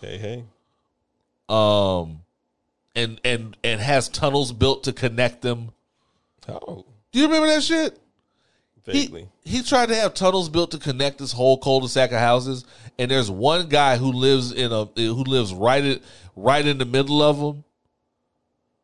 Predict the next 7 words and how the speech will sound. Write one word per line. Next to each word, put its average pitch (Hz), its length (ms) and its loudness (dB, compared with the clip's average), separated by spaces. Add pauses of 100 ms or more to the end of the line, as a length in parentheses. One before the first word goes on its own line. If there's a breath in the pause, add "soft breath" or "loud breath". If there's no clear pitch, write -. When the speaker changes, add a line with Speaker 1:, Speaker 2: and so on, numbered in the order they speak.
(760)
Speaker 2:
whose 147 180 -2
house 135 300 0
would 135 120 -4
be 120 140 -2
key, 139 440 -6 (320 soft breath)
and 117 240 -4
he 156 400 -4